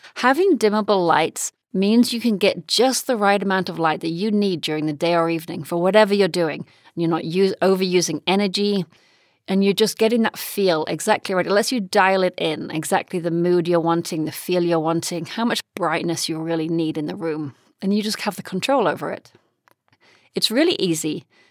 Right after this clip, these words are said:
to change out an existing wall switch you do have to a dimmer. You can just go to the store, buy a dimmer, take out the old wall switch, the front plate,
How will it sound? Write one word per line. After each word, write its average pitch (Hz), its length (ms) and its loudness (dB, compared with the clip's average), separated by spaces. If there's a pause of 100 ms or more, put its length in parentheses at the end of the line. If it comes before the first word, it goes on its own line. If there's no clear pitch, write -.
to 185 80 -10
change 240 340 4
out 233 160 4
an 180 120 0
existing 175 500 0
wall 185 160 2
switch - 320 -6
you 160 80 -6
do 214 240 0
have 151 300 -6
to 196 160 0
a 185 60 2
dimmer. 196 380 -2 (320)
You 190 100 0
can 196 60 4
just 185 140 -2
go 208 100 4
to 202 80 0
the 196 80 -2
store, 175 460 2 (400)
buy 190 160 4
a 196 100 6
dimmer, 175 460 2 (280)
take 196 240 0
out 185 180 2
the 180 100 2
old 180 220 4
wall 170 160 2
switch, - 320 -2
the 160 80 -6
front - 400 -6
plate, 165 400 -4